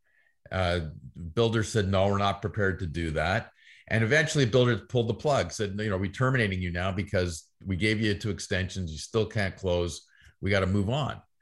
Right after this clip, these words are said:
So they resold the property for just over a million dollars. The original price was a million and a half, and now they sold it, resold it for a million. So it's five hundred thousand dollars less. So, uh, builder got summary judgment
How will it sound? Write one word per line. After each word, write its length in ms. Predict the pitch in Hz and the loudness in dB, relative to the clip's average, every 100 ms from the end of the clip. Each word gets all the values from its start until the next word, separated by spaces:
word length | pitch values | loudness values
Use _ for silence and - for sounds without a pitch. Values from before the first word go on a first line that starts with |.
| _ _ - | _ _ -2
So 60 | 104 | 0
they 160 | 104 | 2
resold 560 | 104 139 - - 143 123 | 2 0 0 0 0 0
the 80 | 113 | 0
property 480 | 117 110 113 104 | 4 4 4 0
for 180 | 92 101 | -2 -6
just 260 | 87 120 - | -4 -4 2
over 260 | 113 101 | 2 2
a 40 | 92 | 2
million 420 | 98 110 110 98 | 2 2 2 0
dollars. 640 | 92 98 98 78 50 - | 2 2 2 -2 -8 -12
The 80 | 85 | -4
original 320 | 95 147 151 | 0 0 0
price 300 | 110 117 113 | 0 2 2
was 140 | 104 87 | 0 -4
a 40 | |
million 340 | 85 92 101 95 | -2 0 0 0
and 120 | 85 | -2
a 80 | 76 | -2
half, 380 | 87 90 92 | -2 -2 -2
and 80 | 87 | -2
now 120 | 92 | -2
they 100 | 98 | -2
sold 360 | 92 - 98 85 | -4 -4 -4 -2
it, 100 | 80 - | -6 -6
resold 560 | 95 117 - 107 95 92 | -2 -2 -2 -2 -2 -2
it 60 | - | -6
for 140 | 87 | -6
a 40 | 82 | -4
million. 500 | 87 104 104 71 - | 0 0 0 -2 -8
So 160 | - 80 | -12 -12
it's 140 | - | -10
five 340 | - 101 107 | -6 -2 0
hundred 340 | 98 95 87 76 | 0 -4 -6 -4
thousand 380 | 87 87 80 78 | -4 -4 -4 -6
dollars 540 | 87 82 76 73 - _ _ _ _ | -4 -4 -6 -10 -16 _ _ _ _
less. 600 | 76 92 85 - - - - _ _ _ - _ | -4 -2 -2 -2 -8 -10 -16 _ _ _ -20 _
So, 560 | - 104 92 90 - _ _ _ _ _ _ - | -4 0 2 0 -4 _ _ _ _ _ _ -8
uh, 220 | 92 87 | -2 -2
builder 480 | 78 76 78 120 135 | -2 -4 2 4 4
got 340 | 117 117 117 - _ - | 6 4 4 -4 _ -10
summary 440 | - 113 123 123 | -2 2 4 2
judgment 540 | 104 113 113 120 147 | 4 4 4 0 -6